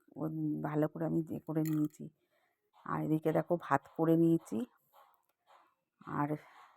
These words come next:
এইদিকে এই দেখো মাছ করেছি, হালকা রেখেছি একদম ঝোল, গা মাখা মাখা। আর এই যে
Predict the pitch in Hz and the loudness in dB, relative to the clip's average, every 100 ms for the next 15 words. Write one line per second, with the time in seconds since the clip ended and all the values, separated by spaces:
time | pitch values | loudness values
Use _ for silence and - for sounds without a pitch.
0 | _ _ _ - _ _ _ _ _ - | _ _ _ -20 _ _ _ _ _ -20
1 | _ _ _ - 170 160 160 156 156 156 | _ _ _ -2 0 2 0 2 4 2
2 | 156 160 151 151 - 165 165 165 - 277 | 2 2 0 0 -6 -2 0 -2 -4 -6
3 | - - _ _ _ _ - - 170 160 | -6 -16 _ _ _ _ -20 0 6 6
4 | 160 180 170 160 165 - 160 156 160 165 | 8 6 6 2 -2 2 2 2 -2 -2
5 | 165 160 160 220 _ 151 147 156 143 151 | -2 -2 -6 -6 _ 0 2 2 0 -2
6 | 156 151 202 254 _ _ _ - - 156 | -4 -4 -8 -12 _ _ _ -20 0 4
7 | 156 156 | 4 4